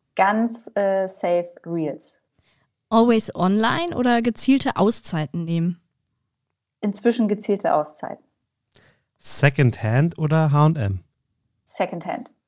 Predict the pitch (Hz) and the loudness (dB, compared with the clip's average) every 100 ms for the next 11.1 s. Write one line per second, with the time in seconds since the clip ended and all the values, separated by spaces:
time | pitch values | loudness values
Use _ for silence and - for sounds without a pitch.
0 | _ - - _ _ 202 220 262 - 202 | _ -20 -20 _ _ -4 -2 -2 -4 -2
1 | 226 269 269 277 277 277 - 214 214 202 | 0 0 0 2 4 2 2 2 4 2
2 | 196 196 240 240 - 220 208 202 190 196 | 0 0 0 0 0 0 0 0 0 0
3 | 185 170 196 190 - - _ _ _ _ | 0 2 2 0 -6 -8 _ _ _ _
4 | _ 196 196 190 190 185 _ _ - 185 | _ 0 2 2 2 -2 _ _ 2 6
5 | 254 208 - 160 151 - - - 202 170 | 6 4 0 -2 -2 -6 -20 -10 -4 -4
6 | 190 _ _ 123 117 107 107 - - - | -6 _ _ _ -10 -6 -6 -8 -20 -20
7 | - _ - 104 110 104 104 104 - 123 | -20 _ -4 2 2 4 0 -2 -6 -8
8 | - - - - 165 - 143 208 220 160 | -8 -20 -8 2 4 4 4 6 6 6
9 | 170 165 127 139 147 147 139 127 135 160 | 6 4 4 4 2 -2 -2 0 2 0
10 | - - _ _ 123 117 - 160 180 180 | -2 -20 _ _ -4 -2 0 2 2 0